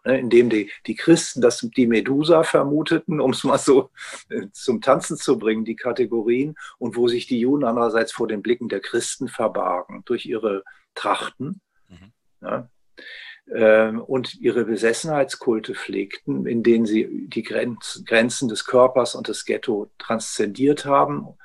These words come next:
Speaker 1: und in Ritualen das Ganze wieder beruhigt haben. Eine große soziale Tatsache des Ghetto, die immer wieder auch auf christliche Gruppen übergesprungen ist, in, in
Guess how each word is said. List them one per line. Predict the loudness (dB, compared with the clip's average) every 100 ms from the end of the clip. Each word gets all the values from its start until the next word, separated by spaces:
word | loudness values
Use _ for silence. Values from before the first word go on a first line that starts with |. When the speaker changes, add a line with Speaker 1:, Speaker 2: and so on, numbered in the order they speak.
| -20 -20 -18
Speaker 1:
und | -12 -10 -10
in | -4 -2 -2
Ritualen | 2 2 2 -2 2 0 0
das | -2 -2
Ganze | -4 -2 -2 -2
wieder | -4 -4 -6 _ _
beruhigt | -6 -4 -4 -6 -8 -4
haben. | 0 0 0 -6 -10 _
Eine | -12 -10 -10 -12
große | 0 4 4 4 0
soziale | 2 -2 -2 -4 -4 -6
Tatsache | -4 -4 -4 -6 -4
des | -6 -6
Ghetto, | -8 -4 -4
die | -4
immer | 6 8 10 8
wieder | 8 6 4
auch | 0
auf | -6 -8
christliche | -8 -8 -8 -10 -10 -12 _ _ -20 -20 _ _
Gruppen | -4 -4 -2 -4
übergesprungen | 0 0 0 -4 -4 -2 -2 -4 -6
ist, | -8 -10
in, | -8 -8 -8 -10
in | -10 -8 -10 -12